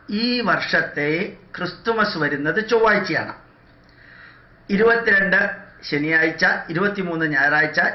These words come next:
ഇരുപത്തിനാല് തിങ്കളാഴ്ച, ഇരുപത്തഞ്ച്, ഇരുപത്തിനാല് ഹോളിഡേ, ഇരുപത്തഞ്ച് ഹോളിഡേ, നാല് ഹോളിഡേ ഉണ്ട്. ഈ നാല് ഹോളിഡേയില് നിങ്ങളും ഭാര്യയും കൂടി ഭാരതത്തിൽ എവിടേക്കെങ്കിലും പോവുകയാണെങ്കിൽ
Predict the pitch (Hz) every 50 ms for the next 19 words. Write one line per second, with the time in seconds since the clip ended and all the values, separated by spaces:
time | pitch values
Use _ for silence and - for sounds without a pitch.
0 | - 156 165 175 185 180 - 175 160 160 151 - 147 139 143 143 143 151 151 147
1 | - 165 160 170 - - - 147 143 160 170 170 165 - 156 147 147 143 165 185
2 | 220 - - - - - - - - - - - - - - - - 170 202 220
3 | 214 214 208 208 208 214 196 175 175 185 196 202 233 254 247 233 226 - 196 170
4 | 170 151 139 135 135 143 131 139 143 151 160 170 180 180 185 185 180 147 139 147
5 | 156 175 202 220 220 214 190 151 131 127 131 - - - - - - - - -
6 | - _ - - - _ - - - - - - 151 143 143 127 113 117 127 143
7 | 170 185 190 160 123 123 131 151 175 190 208 208 185 180 165 139 127 139 160 -
8 | - - - - - - - - - - - - - - - - - - 156 170
9 | 202 233 240 240 240 240 226 214 190 165 151 165 180 196 202 226 233 233 220 202
10 | 185 160 151 147 147 151 170 202 - - - - - - - - - - - -
11 | 123 147 160 180 208 220 220 214 208 - 202 196 190 180 170 165 170 190 214 220
12 | 220 220 226 220 220 220 220 220 247 240 233 208 196 185 180 180 202 233 226 202
13 | 180 - 147 139 127 131 123